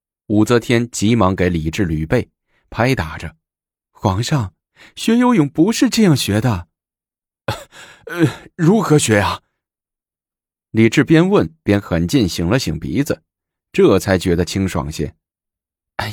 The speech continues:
呀，皇上，看你脏的吧。” 武则天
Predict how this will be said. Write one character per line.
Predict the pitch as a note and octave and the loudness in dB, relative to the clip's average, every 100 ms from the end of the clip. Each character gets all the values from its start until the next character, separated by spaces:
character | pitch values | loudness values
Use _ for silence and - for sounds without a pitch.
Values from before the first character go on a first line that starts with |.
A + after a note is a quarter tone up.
| - F#2+ | -12 -12
呀， | F#2+ | -14
皇 | - G#2 A2+ | -10 -8 -6
上， | - G3 G2+ - _ _ - | -2 -2 -2 -8 _ _ -8
看 | A3+ G3 | -2 -2
你 | A#2 | 0
脏 | D#3 C#3+ | 2 2
的 | D#3 | 2
吧。” | A2 F2 - _ _ _ _ _ _ _ _ - | 0 -4 -8 _ _ _ _ _ _ _ _ -4
武 | A2+ | -2
则 | B2+ D#3 | 2 0
天 | D#3+ D#3+ D#3+ | 2 2 0